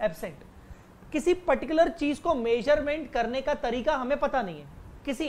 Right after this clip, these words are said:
एएस में भी नहीं बताया गया। अब कैसे करें? तो हम एक अपना estimation लगाते हैं। जैसे provision,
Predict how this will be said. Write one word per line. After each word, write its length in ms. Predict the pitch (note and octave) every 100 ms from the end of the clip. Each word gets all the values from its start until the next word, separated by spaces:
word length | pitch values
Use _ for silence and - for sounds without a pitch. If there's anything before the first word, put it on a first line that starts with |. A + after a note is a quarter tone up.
| -
एएस 320 | A#3 B3 C4+ C4
में 120 | C4+
भी 80 | C#4+
नहीं 160 | A#3
बताया 260 | G3 E3 D3+
गया। 160 | C#3+ C#3 - - - - - - -
अब 120 | F3 -
कैसे 280 | G#3+ D4+
करें? 220 | C#4 C#4 - - - - - - -
तो 60 | A#3+
हम 180 | C4 D#4
एक 140 | D#4 - -
अपना 300 | A#3 C#4 E4+ -
estimation 520 | C4 - E4 D#4+ D4
लगाते 340 | C4 E3+ D#3 F3
हैं। 100 | E3+
जैसे 200 | A#3 D4+
provision, 480 | - C#4 C#4+ A#3